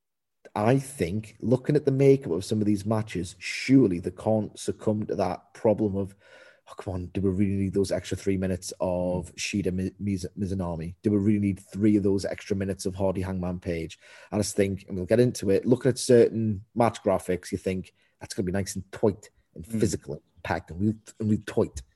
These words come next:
Speaker 2: Um, as you alluded to, we are recording this ahead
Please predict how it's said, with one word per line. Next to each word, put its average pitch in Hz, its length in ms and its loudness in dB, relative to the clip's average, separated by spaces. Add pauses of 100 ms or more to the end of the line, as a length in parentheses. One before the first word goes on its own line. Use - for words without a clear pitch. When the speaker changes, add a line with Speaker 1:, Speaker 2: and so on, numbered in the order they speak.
(920)
Speaker 2:
Um, 139 300 4 (140)
as 135 200 2
you 135 160 6
alluded 113 300 4
to, 117 260 4
we 104 160 2
are 98 140 4
recording 95 380 -2
this 90 160 -6
ahead 90 440 0